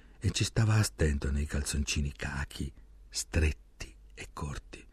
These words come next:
"Simonetta", dissi. "Eh?", disse lei. "N-, niente, eh, andiamo a vedere dove sono gli altri." Erano sotto un filare di viti.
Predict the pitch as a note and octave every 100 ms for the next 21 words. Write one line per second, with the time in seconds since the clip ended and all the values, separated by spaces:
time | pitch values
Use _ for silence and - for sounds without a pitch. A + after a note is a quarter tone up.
0 | - - - - - - - - - -
1 | - G#2+ E2+ F2 G#2 G2+ F#2 F2+ D#2 -
2 | E2+ - - - - - - F#2 E2 C3
3 | - - - - D#2 - D#2 D2+ D#2+ -
4 | - - - - - - - - - -
5 | - C3 A2 F2+ E2 G2+ F2+ F2 F2+ -
6 | G2+ E2 F2 - A2 F#2+ - - F#2+ F2+
7 | F2 - - - - - - - - -
8 | - A2 A2 A#2+ B2 A#2 G#2 A#2 A2+ G#2
9 | - A2+ G#2 D#2 D#2 F2 - - G#2+ -
10 | - - - - - - - - - -
11 | - - - - - - - - - A2+
12 | A2+ A2 G2+ A2 A#2 G#2+ - A2 A2+ A2
13 | G2 E2 D2+ - C#2